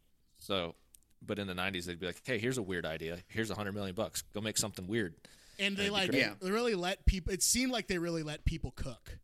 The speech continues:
Speaker 2: in a way that,
Speaker 1: Mm-hmm.
Speaker 2: like, they seem to not let people cook as much in a theatrical sense now. But, like, the, here's a list of movies that just sort of came to mind when I was thinking about Dark City and when I was watching Dark City for a multitude of different reasons.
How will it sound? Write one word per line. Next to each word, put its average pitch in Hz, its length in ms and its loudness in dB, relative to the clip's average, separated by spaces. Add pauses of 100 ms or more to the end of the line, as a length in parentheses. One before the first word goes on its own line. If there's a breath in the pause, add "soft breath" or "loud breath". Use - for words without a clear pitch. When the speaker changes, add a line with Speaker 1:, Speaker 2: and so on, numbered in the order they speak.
(120)
Speaker 2:
in 196 100 4
a 175 80 6
way 165 240 2
that, 156 140 -2
Speaker 1:
Mm-hmm. - 80 -8
Speaker 2:
like, 147 180 -4
they 156 140 0
seem 185 340 2
to 151 60 -2
not 151 320 -2
let 147 160 -10
people 143 280 0
cook - 320 -4
as 131 220 -6
much 127 240 -6
in 127 80 -8
a 113 40 -8
theatrical 123 580 -8
sense 113 280 -8
now. 120 140 -8
But, 123 140 -12
like, 131 200 -6 (600 soft breath)
the, 185 80 2
here's 311 220 6
a 330 40 4
list 233 300 6
of 208 80 2
movies 156 640 4 (580)
that 185 160 0
just 190 180 4
sort 190 160 4
of 156 220 -2 (380)
came 220 300 6
to 180 40 0
mind 127 480 -6 (340)
when 180 140 0
I 175 80 2
was 156 160 2
thinking 151 380 -2
about 113 320 -10 (800)
Dark 160 200 0
City 123 260 -2
and 120 100 -10
when 120 80 -10
I - 20 -10
was 117 140 -10
watching 120 320 -8
Dark - 180 -18
City - 320 -10 (100)
for 196 180 4
a 180 40 4 (180)
multitude 170 460 2
of 139 80 -4
different 117 200 -12
reasons. - 360 -18